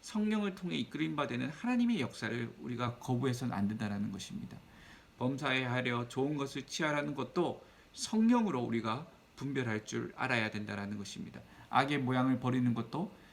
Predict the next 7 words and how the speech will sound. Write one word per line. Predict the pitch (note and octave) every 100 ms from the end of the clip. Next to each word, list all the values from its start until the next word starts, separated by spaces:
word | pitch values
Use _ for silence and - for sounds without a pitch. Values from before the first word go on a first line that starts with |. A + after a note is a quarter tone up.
| -
성령의 | - G#3 G3+ G3+ G3+
인도하심으로 | G3+ G3 F#3 F3 D#3 D#3+ D#3 - - - - -
신앙 | - G#3+ A3 G3+
양심에 | E3 E3+ F3 F3+
찔리는 | F3 F#3 F#3+
것은 | F3 F3 E3+
내려놓고 | E3 F#3 D3 A#2+ - C3+ D#3